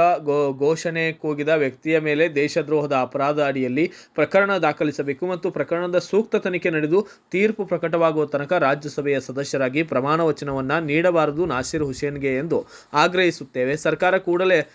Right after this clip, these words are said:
ತಪ್ಪಿತಸ್ಥರನ್ನ ಬಂಧಿಸಿ ಜೈಲಿಗೆ ಕಳುಹಿಸಬೇಕು, ಇಲ್ಲವಾದರೆ ರಾಜ್ಯದಾದ್ಯಂತ ತೀವ್ರವಾದ ಹೋರಾಟವನ್ನ ಮಾಡಲಾಗುವುದು ಎಂದಿದ್ದಾರೆ. ಇನ್ನು ಕರ್ನಾಟಕದಲ್ಲಿ ಕಾಂಗ್ರೆಸ್ ಸರ್ಕಾರ ಅಸ್ತಿತ್ವಕ್ಕೆ ಬಂದಾಗಿನಿಂದ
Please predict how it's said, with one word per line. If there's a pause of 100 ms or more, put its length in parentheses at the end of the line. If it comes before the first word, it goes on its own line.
(200)
ತಪ್ಪಿತಸ್ಥರನ್ನ
ಬಂಧಿಸಿ (200)
ಜೈಲಿಗೆ
ಕಳುಹಿಸಬೇಕು,
ಇಲ್ಲವಾದರೆ
ರಾಜ್ಯದಾದ್ಯಂತ
ತೀವ್ರವಾದ
ಹೋರಾಟವನ್ನ
ಮಾಡಲಾಗುವುದು
ಎಂದಿದ್ದಾರೆ.
ಇನ್ನು
ಕರ್ನಾಟಕದಲ್ಲಿ
ಕಾಂಗ್ರೆಸ್
ಸರ್ಕಾರ
ಅಸ್ತಿತ್ವಕ್ಕೆ
ಬಂದಾಗಿನಿಂದ